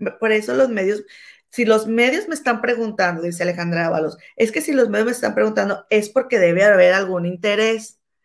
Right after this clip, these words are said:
Pues sí, pero tal parece que el único interés que hay es el de burlarse de Alejandra Ábalos. No, pues, o sea, no le pregunten, si se van a estar burlando de ella, no le pregunten.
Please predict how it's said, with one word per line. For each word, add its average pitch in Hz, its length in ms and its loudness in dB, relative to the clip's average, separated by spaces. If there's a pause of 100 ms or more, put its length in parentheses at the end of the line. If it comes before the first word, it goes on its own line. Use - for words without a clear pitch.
(500)
Pues 240 260 4
sí, 269 140 2
pero 214 240 -2
tal 202 200 0
parece 233 320 0
que 208 80 -2
el 190 80 -2
único 220 280 -4
interés 196 440 -2
que 233 160 -2
hay 196 220 0
es 208 160 -4
el 208 80 -4
de 214 80 2
burlarse 185 540 -2
de 180 100 2
Alejandra 170 640 -2
Ábalos. - 420 -2 (460)
No, 104 180 -6
pues, 214 160 -6 (240)
o 214 80 -4
sea, 226 140 2
no 214 120 6
le 185 100 4
pregunten, 254 680 0
si 269 80 -12
se 247 80 -2
van 233 120 2
a - 20 -4
estar 339 220 -6
burlando 339 360 -4
de 330 180 2
ella, 330 200 -2
no 208 100 0
le 190 120 2
pregunten. 190 680 -2